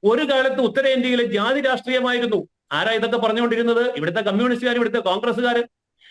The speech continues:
ജാതിക്ക് ഞങ്ങൾ എതിരാന്ന് പറഞ്ഞിരുന്നവര്, അവര് ജാതി രാഷ്ട്രീയം കളിച്ചിടത്താണ് ബി ജെ പി വികസന രാഷ്ട്രീയം കളിച്ചത്. അവിടെയാണ് ജാതിയെ അപ്രസക്തമാക്കിക്കൊണ്ട് ബീഹാറും യു പിയും ഒക്കെ ബി ജെ പി പിടിച്ചടക്കിയത്.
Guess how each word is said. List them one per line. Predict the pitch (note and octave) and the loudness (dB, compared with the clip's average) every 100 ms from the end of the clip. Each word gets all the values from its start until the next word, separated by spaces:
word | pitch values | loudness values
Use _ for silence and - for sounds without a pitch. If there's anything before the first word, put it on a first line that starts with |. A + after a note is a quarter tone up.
| _ | _
ജാതിക്ക് | C3+ D#3 G#3+ B3+ C4 | -4 -2 0 -2 -2
ഞങ്ങൾ | B3+ B3+ | 0 0
എതിരാന്ന് | G#3 A3+ C4 C4 | 0 0 0 0
പറഞ്ഞിരുന്നവര്, | B3+ B3+ B3 B3+ B3 B3 - _ _ _ - | 0 -2 -2 -2 -2 -4 -12 _ _ _ -4
അവര് | E3+ C#4 | -2 0
ജാതി | B3+ A#3+ C#4 | 0 -2 0
രാഷ്ട്രീയം | C#4+ C4+ C4 C4+ C4 | -2 -2 -2 0 0
കളിച്ചിടത്താണ് | B3 B3+ B3+ B3 A#3+ C4 | -2 -2 -2 -2 0 -2
ബി | G#3 | -2
ജെ | A#3+ | -2
പി | B3+ B3 | -2 -2
വികസന | G#3+ A#3+ C4 B3 | -2 -2 -2 -2
രാഷ്ട്രീയം | A#3 A#3 A#3+ G#3+ | -2 -2 -2 0
കളിച്ചത്. | G3 F3 F3 E3 - _ _ - | -2 0 0 -2 -6 _ _ -6
അവിടെയാണ് | F#3 B3+ C4 C4 | -2 -2 -2 -2
ജാതിയെ | G3 F#3 A3 B3 C4+ | -2 -2 -2 0 -2
അപ്രസക്തമാക്കിക്കൊണ്ട് | A3+ - C4+ C4+ C4+ C4 A#3+ A#3+ A#3 A#3 B3 C4+ _ - | -2 -2 -2 0 -2 -2 -2 -2 -2 0 0 -2 _ -4
ബീഹാറും | D#3+ A3+ A3+ A#3+ A3 F#3 | -2 0 0 0 0 0
യു | A3 B3 | -2 0
പിയും | B3+ A#3 F3 - _ _ - | 0 0 -2 -8 _ _ -4
ഒക്കെ | E3 G3+ B3+ | -2 0 -2
ബി | G3 G3+ | -2 -2
ജെ | A#3+ | 0
പി | A#3+ | -2
പിടിച്ചടക്കിയത്. | A#3 F3 G3+ A#3+ G#3+ E3 B2 | -2 -2 -2 -2 -2 -4 -6